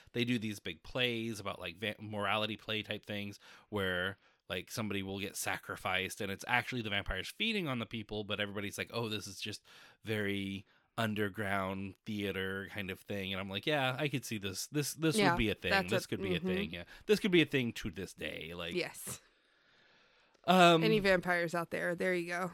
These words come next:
Speaker 2: There's
Speaker 1: yeah,
Speaker 2: your
Speaker 1: <laughs> there, there you go. Um, anyway, so Armand's, you know, like, "Hey, br-, come, bring the girl in. Let's, you know, come meet the rest of the vampires here in the, in the coven."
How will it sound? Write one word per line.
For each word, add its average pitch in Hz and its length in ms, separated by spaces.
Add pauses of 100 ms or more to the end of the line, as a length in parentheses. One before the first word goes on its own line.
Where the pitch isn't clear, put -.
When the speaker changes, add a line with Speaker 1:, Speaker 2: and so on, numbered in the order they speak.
Speaker 2:
There's - 180
Speaker 1:
yeah, 95 220 (140)
Speaker 2:
your 156 100
Speaker 1:
<laughs> - 20
there, 147 140
there 131 140
you 143 140
go. 92 240 (440)
Um, 143 640 (200)
anyway, 170 300
so 143 480 (200)
Armand's, 135 640 (260)
you 135 140
know, 120 120
like, 113 200
"Hey, 120 480
br-, 160 120
come, 165 360 (160)
bring 160 320
the 156 80
girl 135 260
in. 127 260
Let's, 120 340
you 120 140
know, 95 260 (220)
come 123 360
meet 120 280
the 113 100
rest 110 220
of 120 40
the 110 80
vampires 98 580
here 104 100
in 98 180
the, 92 240
in 101 120
the 95 80
coven." 95 500